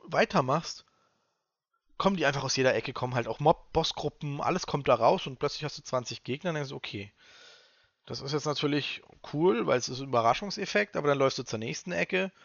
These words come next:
hm, da ist wieder kein Gegner, da ist wieder eine Kiste oder da ist nix.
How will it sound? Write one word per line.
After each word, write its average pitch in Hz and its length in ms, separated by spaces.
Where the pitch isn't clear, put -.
hm, 147 320
da 92 80
ist - 180
wieder 160 180
kein 160 280
Gegner, 147 520
da - 80
ist - 140
wieder 123 160
eine 147 140
Kiste 131 560
oder 87 200
da - 100
ist - 160
nix. - 480